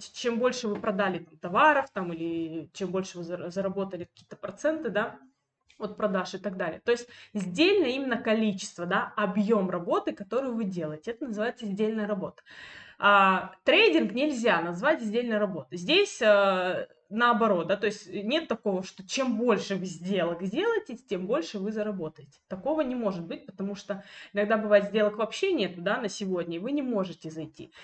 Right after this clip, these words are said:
Или есть одна сделка, и вы с нее только там эти сто долларов, допустим, да, у вас вот,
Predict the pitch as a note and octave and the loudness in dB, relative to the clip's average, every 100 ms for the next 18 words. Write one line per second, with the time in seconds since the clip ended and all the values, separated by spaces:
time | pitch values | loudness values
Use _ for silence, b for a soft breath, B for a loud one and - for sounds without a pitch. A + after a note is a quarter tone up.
0 | B G3 G#3+ D#4+ - B3 A#3+ A#3 F3 F3 | B 0 2 2 2 0 2 0 0 -2
1 | F3 E3 F#3 F#3 D4+ - G3+ C#4+ B3+ G3 | -4 -4 -4 -4 -4 -4 -2 0 0 -4
2 | F3 F3+ F3 E3+ - - G3+ C#4 E4 G#3 | -6 -6 -6 -6 -8 -4 0 2 4 4
3 | F#3 F3+ F3+ - F3+ F3 G#3+ G#3+ E3+ - | 2 -6 -8 -10 -8 -4 -2 -2 -6 -10